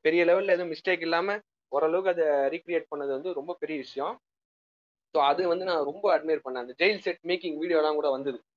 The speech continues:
அஹ், வண்டர் பிரஸ் ஸ்டுடியோஸ் சேனல்ல இருந்து ரிலீஸ் பண்ணாங்க. ரொம்ப நல்லா இருந்துச்சு அதை பார்க்கும்போது, அது அவ்வளோ உழைச்சிருக்காங்க அப்படின்னு சொல்லிட்டு தெரிஞ்சுது. ஜாக்கின்னு ஒரு ஆர்ட் டைரக்டர் இருக்காரு, அவரு தான்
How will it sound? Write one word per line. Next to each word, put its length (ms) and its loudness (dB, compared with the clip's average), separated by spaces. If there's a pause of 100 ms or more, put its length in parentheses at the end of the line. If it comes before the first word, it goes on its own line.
அஹ், 380 -2
வண்டர் 240 -2
பிரஸ் 160 0
ஸ்டுடியோஸ் 320 -6
சேனல்ல 220 -4
இருந்து 220 -6
ரிலீஸ் 220 -10
பண்ணாங்க. 300 -8 (600)
ரொம்ப 240 4
நல்லா 200 4
இருந்துச்சு 260 0
அதை 100 0
பார்க்கும்போது, 420 0
அது 200 2 (380)
அவ்வளோ 240 4
உழைச்சிருக்காங்க 580 0 (340)
அப்படின்னு 340 -4
சொல்லிட்டு 320 -10 (1160)
தெரிஞ்சுது. 340 -4 (280)
ஜாக்கின்னு 500 0
ஒரு 140 4
ஆர்ட் 160 2
டைரக்டர் 300 0
இருக்காரு, 240 -6
அவரு 220 2
தான் 220 0